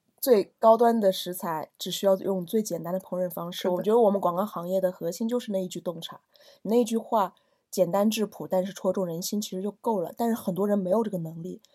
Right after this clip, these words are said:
Speaker 1: 所以他需要把这个事情绕，绕，绕，绕，绕，绕得你根本就
Speaker 2: 科技和狠活。
Speaker 1: 对，绕到你最后你听不见那一句最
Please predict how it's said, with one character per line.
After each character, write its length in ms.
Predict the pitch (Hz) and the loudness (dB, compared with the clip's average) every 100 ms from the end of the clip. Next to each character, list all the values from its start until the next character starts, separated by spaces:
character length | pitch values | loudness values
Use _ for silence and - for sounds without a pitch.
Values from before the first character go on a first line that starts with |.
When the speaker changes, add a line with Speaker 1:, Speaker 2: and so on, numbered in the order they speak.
| _ _ | _ _
Speaker 1:
所 180 | - 262 | 0 4
以 40 | 285 | 4
他 120 | 285 | 4
需 160 | - | 0
要 140 | 247 233 | 2 2
把 140 | 170 | 2
这 100 | 180 | -4
个 80 | 175 | -6
事 160 | 185 185 | -6 -6
情 240 | - 151 _ _ _ _ - | -10 -14 _ _ _ _ -2
绕， 320 | 202 277 214 | 10 12 12
绕， 240 | 196 196 | 8 4
绕， 220 | 180 190 175 | 4 2 0
绕， 160 | 175 | -2
绕， 240 | 170 180 165 | -2 -2 6
绕 200 | 233 202 | 8 8
得 140 | 185 | 6
你 280 | 175 170 - | 0 -6 -8
根 140 | - 247 | -2 2
本 80 | 202 | 4
就 80 | |
Speaker 2:
科 60 | 214 | 4
技 180 | 208 214 | 4 0
和 160 | 190 | 0
狠 180 | 180 156 | 0 -2
活。 80 | 143 | -4
Speaker 1:
对， 420 | 349 330 294 220 - _ | 6 12 12 12 10 _
绕 220 | - 294 254 | 6 8 10
到 140 | 247 | 8
你 100 | 202 | 6
最 160 | 165 247 | 4 2
后 180 | 254 226 | 4 2
你 100 | 175 | 2
听 280 | - 330 | -6 -4
不 80 | 294 | -2
见 220 | 196 208 | 0 2
那 100 | 214 | 2
一 120 | 226 190 | 2 0
句 160 | 226 | -4
最 280 | 214 262 220 | -2 -4 -4